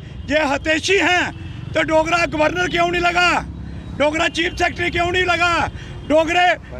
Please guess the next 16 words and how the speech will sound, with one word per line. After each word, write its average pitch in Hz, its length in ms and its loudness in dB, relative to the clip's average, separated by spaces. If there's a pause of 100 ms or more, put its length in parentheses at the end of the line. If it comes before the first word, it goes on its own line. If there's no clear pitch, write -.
डीसी 311 360 0
क्यों 359 240 0
नहीं 370 120 -2
लगे, 359 320 4 (560)
डोगरे 330 380 2
डिप 339 260 -2
काम 359 280 0
क्यों 339 180 0
नहीं 349 140 -2
लगे, 339 320 4 (640)
डोगरे 330 400 2
बीए, 320 280 2
बीसी 349 600 -2
क्यों 349 160 0
नहीं 349 160 0
लगे, 330 300 4